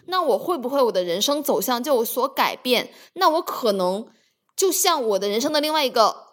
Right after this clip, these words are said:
脚本，可能就没有办法在这样的一个很关键的时期，就是我们的事业上升期打得这么的好，这么的响。这个肯定是要去做决策的，尤其是我们还是一个女性，因为说实话，你是一个男人的话，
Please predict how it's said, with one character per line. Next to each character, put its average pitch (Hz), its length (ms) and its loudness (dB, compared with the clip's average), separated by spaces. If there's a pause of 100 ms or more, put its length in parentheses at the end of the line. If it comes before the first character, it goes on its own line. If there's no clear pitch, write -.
脚 214 200 2
本， 226 320 -4
可 - 140 -4
能 226 100 0
就 311 100 2
没 220 220 0
有 277 160 2
办 277 260 0
法 190 160 -4
在 233 200 -2
这 302 160 -2
样 277 120 2
的 214 80 0
一 190 140 -6
个 233 100 2
很 226 220 -6
关 254 180 2
键 269 120 0
的 226 80 0
时 190 240 0
期， 214 320 -2
就 262 120 0
是 254 120 2
我 214 80 4
们 156 80 -4
的 180 60 -2
事 254 120 -2
业 226 100 4
上 220 200 0
升 214 200 -2
期 214 280 0
打 170 180 2
得 143 100 -4
这 349 200 -2
么 262 100 -2
的 143 80 2
好， - 240 -2
这 285 100 -2
么 240 120 0
的 175 100 2
响。 - 260 -2 (400)
这 359 120 2
个 330 100 2
肯 190 220 -4
定 240 100 0
是 277 100 0
要 269 80 4
去 247 140 -2
做 233 180 2
决 175 220 0
策 226 320 4
的， 127 180 -6
尤 208 120 2
其 269 120 -2
是 285 120 -2
我 254 80 2
们 165 120 -2 (200)
还 190 180 0
是 269 100 0
一 254 40 0
个 269 80 2
女 240 200 0
性， - 280 0 (280)
因 349 120 0
为 392 80 2
说 370 160 0
实 - 180 0
话， 247 180 0
你 180 120 -2
是 190 120 -2
一 247 40 -4
个 269 100 4
男 175 240 0
人 208 140 2
的 156 100 0
话， 175 320 -2